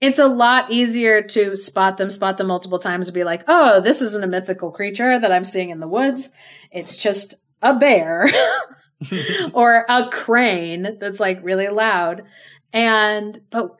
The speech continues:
when it comes to water, when people say, "Oh, like, I, we were out on this boat and something giant beneath us came and it was bumping our boat and before it, like, disappeared," or something like that. And they're like, "What if it was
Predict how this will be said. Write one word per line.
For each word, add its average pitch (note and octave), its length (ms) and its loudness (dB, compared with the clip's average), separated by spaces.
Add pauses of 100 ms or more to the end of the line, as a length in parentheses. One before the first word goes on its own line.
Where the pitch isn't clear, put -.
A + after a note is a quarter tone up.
when A#3+ 180 -2
it B3 100 -6
comes C4 280 2
to A3+ 120 -4
water, F3 760 -6 (760)
when B3 240 6
people C4+ 320 2
say, A3 360 4
"Oh, G#3 300 2
like, F3 380 0
I, F#3+ 320 0
we F#3+ 140 -2
were F#3 100 0
out F#3+ 200 0
on F#3+ 100 -4
this F3 160 -8
boat F#3 420 -2
and E3+ 240 -8 (300)
something G#3 640 -4 (640)
giant A3 580 2
beneath G#3+ 340 -2
us G3 160 0
came A3+ 360 0
and G3 80 -2
it E3+ 60 -4
was F3+ 160 0
bumping G#3+ 480 2
our F3+ 160 0
boat G3+ 520 2
and F#3 220 -6
before G3 340 0
it, F3 100 -2
like, F3 240 -4
disappeared," E3+ 720 -6
or D#3+ 40 -18
something E3 200 -14
like D#3+ 140 -14
that. E3+ 220 -8 (340)
And F#3+ 140 -4
they're G3+ 120 0
like, F3 260 -4
"What G3+ 280 -4
if A#3+ 200 -4
it G3 120 -2
was F3+ 400 0